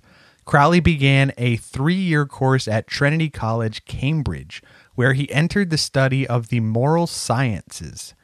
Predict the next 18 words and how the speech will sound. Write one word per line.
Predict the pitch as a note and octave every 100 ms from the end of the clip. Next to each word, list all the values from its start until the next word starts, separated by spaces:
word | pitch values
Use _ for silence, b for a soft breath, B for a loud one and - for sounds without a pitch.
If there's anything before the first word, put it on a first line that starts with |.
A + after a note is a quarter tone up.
| _
concentrating | - C#3 C#3+ D#3+ D3+ D3 C#3 C#3+ B2+
in | G#2+
philosophy. | - A#2 C3+ D3+ G#2+ - - _ _ b b b b b -
Now, | D3 C#3+ C#3
with | C#3 D#3
approval | D#3+ - G3 A3+ A#3+ A#3+
from | - D#3+
his | C#3+ -
personal | - F3 F#3+ F3 D3+
tutor, | - - F#3+ B2+ G#2+
he | C3+
then | C3 D3+ C#3+
switched | - D3 E3+ - -
his | F3
study | - A#2+ A2+ A2+
to | - A#2
English | A2+ A#2+ G2+ -
Lit. | G#2+ B2+ F3